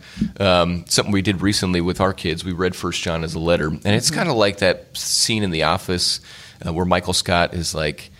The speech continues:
Speaker 1: "Can you just explain this to me like I'm five?" And it's
Speaker 2: Right.
Speaker 1: like, if you were looking to somebody be like, "Can you explain Christianity to me like I'm five?" I'd be like, "Here's the first letter of Saint John."
Speaker 2: Mm-hmm.
Speaker 1: Um, and it's just very kinda black and white. God is love.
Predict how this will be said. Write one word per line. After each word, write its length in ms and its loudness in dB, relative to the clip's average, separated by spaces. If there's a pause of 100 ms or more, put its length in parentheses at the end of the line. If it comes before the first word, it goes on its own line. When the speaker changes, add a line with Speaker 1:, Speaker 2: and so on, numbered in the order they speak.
(300)
Speaker 1:
"Can 160 -4
you 100 -2
just 260 0
explain 480 2
this 180 2
to 100 -2
me 300 2
like 400 -2
I'm 180 -2
five?" 760 -2
And 160 0
it's 240 0
Speaker 2:
Right. 40 2
Speaker 1:
like, 240 2 (300)
if 160 -4
you 80 -4
were 100 2
looking 300 0
to 40 -4
somebody 280 0
be 100 0
like, 220 2
"Can 100 -4
you 80 2
explain 320 0
Christianity 540 0
to 60 -6
me 120 0
like 240 2
I'm 140 0
five?" 520 0
I'd 140 -8
be 60 -8
like, 140 -8 (260)
"Here's 200 -8
the 60 -14
first 260 -6
letter 160 -2
of 100 -4
Saint 200 -6
John." 280 -4
Speaker 2:
Mm-hmm. 480 -4
Speaker 1:
Um, 540 4
and 140 4
it's 160 0
just 160 0
very 280 2
kinda 240 2
black 340 0
and 120 -4
white. 380 -2 (920)
God 240 4
is 180 -2
love. 500 0